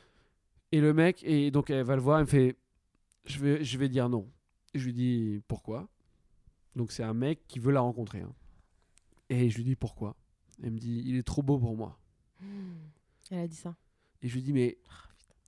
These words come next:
Speaker 1: ça veut dire quoi, il est trop beau pour toi ? Enfin, tu te rends pas co-, » Elle me dit, Ouais, mais je sais, quand je vais me retrouver face à un mec aussi beau, je vais pas avoir, je vais... je vais pas me sentir bien et je vais, je vais, je vais me décomposer.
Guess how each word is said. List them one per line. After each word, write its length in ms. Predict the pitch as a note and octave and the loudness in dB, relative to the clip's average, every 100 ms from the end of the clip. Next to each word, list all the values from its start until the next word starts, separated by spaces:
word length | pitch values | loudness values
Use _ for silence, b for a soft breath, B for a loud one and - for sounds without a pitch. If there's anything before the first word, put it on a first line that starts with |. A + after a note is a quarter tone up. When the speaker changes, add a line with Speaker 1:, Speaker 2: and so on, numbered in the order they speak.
| _ | _
Speaker 1:
ça 160 | - B2+ | -14 -10
veut 60 | |
dire 160 | C#3 C#3+ | -8 -8
quoi, 140 | A3+ | -4
il 80 | E3 | -4
est 40 | A#2+ | -6
trop 160 | - | -6
beau 120 | C3 C3 | -4 -4
pour 180 | B2+ | -4
toi ? 140 | - E3 | -6 -8
Enfin, 180 | - A#2 | -8 -10
tu 120 | - | -12
te 60 | |
rends 100 | - | -12
pas 140 | A2+ C#3+ | -10 -10
co-, » 60 | - | -6
Elle 100 | B2+ | -8
me 40 | |
dit, 140 | C3+ | -4
Ouais, 160 | D3+ E3 | -2 2
mais 100 | D#3+ | 4
je 120 | B2 | 4
sais, 360 | A#2+ - D#3+ F#3+ b b b | 0 2 0 0 b b b
quand 100 | C#3+ | -2
je 80 | C3+ | 0
vais 80 | C#3 | 2
me 60 | |
retrouver 220 | C#3 E3 D#3 | 2 0 -2
face 200 | A#2 B2+ | -2 -4
à 20 | |
un 40 | |
mec 140 | B2+ C3 | -4 -4
aussi 240 | A#2+ B2 | -6 -6
beau, 240 | A#2 B2+ - _ _ _ | -2 -2 -4 _ _ _
je 60 | - | -8
vais 40 | B2+ | 0
pas 100 | C3 | 2
avoir, 260 | C3 - - | 2 0 -10
je 180 | B2 B2 | -6 -6
vais... 100 | B2 | -6
je 60 | |
vais 60 | A#2+ | -6
pas 100 | B2+ | -6
me 60 | A#2+ | -6
sentir 320 | A#2+ - A2 | -8 -10 -8
bien 240 | A2 B2 | -6 -6
et 80 | C#3 | -6
je 120 | G#2+ | -8
vais, 180 | A2 G#2+ | -6 -6
je 120 | A2 | -8
vais, 200 | A2 G2+ | -8 -8
je 60 | A2 | -6
vais 40 | G#2+ | -6
me 60 | |
décomposer. 520 | A2 - A2+ A2 G#2+ | -4 -6 -8 -8 -10